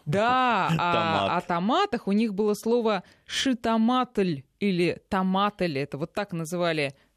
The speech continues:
Speaker 1: помидор, а вообще, как я выяснила, ещё один интересный момент. Вообще, это ягода. Здравствуйте, приехали. Помидор — это ягода?
Speaker 2: Ой, слушайте, давайте не будем лезть в биологию. У нас журналисты любят очень арбуз называть ягодой, но всё-таки это <laughs>
Speaker 1: А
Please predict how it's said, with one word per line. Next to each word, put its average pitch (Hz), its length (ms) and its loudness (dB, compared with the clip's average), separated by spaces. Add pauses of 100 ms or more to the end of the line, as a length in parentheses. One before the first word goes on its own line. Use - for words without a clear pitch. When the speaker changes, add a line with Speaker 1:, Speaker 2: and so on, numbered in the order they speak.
(120)
Speaker 1:
помидор, 165 640 0
а 160 80 -4
вообще, 185 380 -2
как - 240 -12
я 127 140 -2
выяснила, 127 420 -8
ещё - 400 -4
один 269 300 -2
интересный 220 460 -2
момент. 190 360 -2
Вообще, - 340 -4
это 151 360 -6
ягода. 135 720 -6
Здравствуйте, 160 720 -6
приехали. 165 600 -4
Помидор — 156 420 -4
это 208 140 -8
ягода? 240 420 -6 (680)
Speaker 2:
Ой, 127 140 0
слушайте, - 340 -12
давайте 117 380 -2
не 110 80 -8
будем 110 300 -4
лезть 123 240 -2
в 101 80 -14
биологию. 123 560 0
У 104 80 -4
нас 117 200 -2
журналисты 120 540 -2
любят 113 300 -2
очень 120 260 -2
арбуз 151 300 -2
называть 110 460 -2
ягодой, 98 420 -2
но 107 100 -4
всё-таки - 400 -6
это 107 340 -2
<laughs> 113 260 -4
Speaker 1:
А 120 280 -2